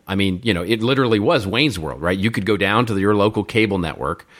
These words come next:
to wherever your head end was, and you could apply, and there were some weird, weird,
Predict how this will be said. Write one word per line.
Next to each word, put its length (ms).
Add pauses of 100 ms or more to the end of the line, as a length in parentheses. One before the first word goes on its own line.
(260)
to 80
wherever 360
your 200
head 200
end 220
was, 380 (420)
and 160
you 140
could 100
apply, 760
and 340
there 180
were 120
some 580
weird, 560
weird, 640